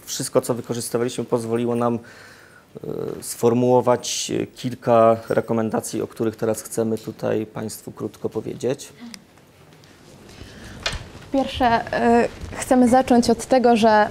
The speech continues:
Speaker 2: kształtowanie polityk rozwoju wymaga kompleksowego podejścia,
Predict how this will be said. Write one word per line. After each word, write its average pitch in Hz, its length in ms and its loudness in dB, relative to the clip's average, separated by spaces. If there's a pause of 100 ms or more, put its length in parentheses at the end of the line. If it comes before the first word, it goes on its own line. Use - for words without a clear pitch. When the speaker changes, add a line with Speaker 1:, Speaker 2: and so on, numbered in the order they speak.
(140)
Speaker 2:
kształtowanie 233 800 4 (420)
polityk 247 460 4
rozwoju 208 500 4
wymaga 226 380 4
kompleksowego 226 720 2
podejścia, 202 640 2